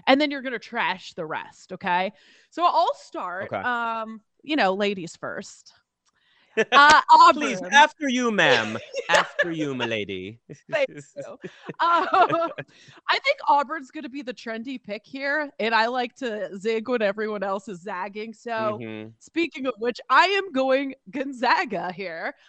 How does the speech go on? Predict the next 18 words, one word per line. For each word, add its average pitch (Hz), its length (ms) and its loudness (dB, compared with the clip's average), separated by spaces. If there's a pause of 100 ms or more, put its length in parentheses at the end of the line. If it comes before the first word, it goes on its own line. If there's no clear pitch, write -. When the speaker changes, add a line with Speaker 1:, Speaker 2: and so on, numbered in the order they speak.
(160)
Speaker 1:
Um, 254 340 -2
I 294 160 2
already 381 320 0
have 415 140 -2
a 311 80 -8
future 247 420 -10
on 254 140 -6
them, 254 160 -6
plus 240 340 -6
three 254 300 -10
tw-, 208 300 -16 (200)
three 269 200 -4
twenty 226 440 -10
to 202 80 -12
win 202 160 -10
the 190 80 -10
championship. 185 840 -10 (680)
Um, 185 480 2